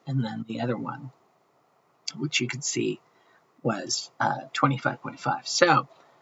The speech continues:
we can see that forty and point one gives us an expected value of four. So there we go. There's our answer.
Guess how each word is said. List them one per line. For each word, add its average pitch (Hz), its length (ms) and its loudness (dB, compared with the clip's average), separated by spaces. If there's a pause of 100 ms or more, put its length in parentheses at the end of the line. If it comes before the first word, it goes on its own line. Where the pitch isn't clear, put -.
(480)
we 151 140 10
can 139 200 6
see 135 300 6
that 131 280 2
forty 160 760 12
and 120 240 4
point 131 320 6
one 113 320 2
gives 117 320 -2
us 123 160 -2
an 120 80 -2
expected 135 560 -4
value 120 320 -2
of 151 80 -12
four. 170 540 8 (400)
So - 180 -10 (100)
there 135 140 -8
we 135 140 -12
go. 143 260 6
There's 135 300 2
our - 100 -8 (100)
answer. 135 380 2